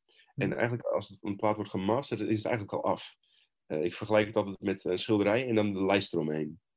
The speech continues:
Speaker 2: Dus, ehm, de mastering is eigenlijk een beetje de lijst van het schilderij, die het kan maken of breken. Want een heel lelijke lijst kan een schilderij lelijk doen lijken. Maar een fantastische lijst kan een schilderij helemaal tot zijn recht brengen. Ehm, dus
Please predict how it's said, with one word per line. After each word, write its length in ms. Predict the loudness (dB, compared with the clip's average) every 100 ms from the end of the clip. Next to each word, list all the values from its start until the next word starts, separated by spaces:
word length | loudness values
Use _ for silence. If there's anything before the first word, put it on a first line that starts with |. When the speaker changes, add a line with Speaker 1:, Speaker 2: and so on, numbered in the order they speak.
| _ _
Speaker 2:
Dus, 260 | -6 -6 -2
ehm, 500 | 0 0 0 0 -2 -6
de 100 | -2
mastering 420 | 0 2 2 2
is 60 | 2
eigenlijk 120 | 0
een 60 |
beetje 180 | -2 -2
de 240 | -2 0 2
lijst 200 | 0 -2
van 100 | -6
het 80 |
schilderij, 420 | -2 0 4 2 2
die 100 | 2
het 100 | 2
kan 140 | 2
maken 280 | 2 2 2
of 60 |
breken. 260 | 4 4 4
Want 120 | 0
een 80 | 4
heel 140 | 6
lelijke 320 | 8 6 4 0
lijst 340 | 0 0 -4
kan 120 | -4
een 60 | -4
schilderij 360 | -4 -2 2 4
lelijk 260 | 4 2
doen 140 | 2 0
lijken. 380 | -2 -6 -10 -18
Maar 340 | -20 -8 -4
een 60 | -2
fantastische 520 | 0 0 0 -2 0
lijst 280 | 0 0 -2
kan 120 | -2
een 100 | -2
schilderij 460 | -2 0 2 0 -4 _ _
helemaal 600 | _ 4 6 6 4 2
tot 160 | -4 -6
zijn 140 | -2
recht 140 | -2 -2
brengen. 320 | -2 -2 -6 -16 -20 -20 _
Ehm, 540 | 0 2 2 0 -4 -8 -20 _
dus 360 | -4 -4 -8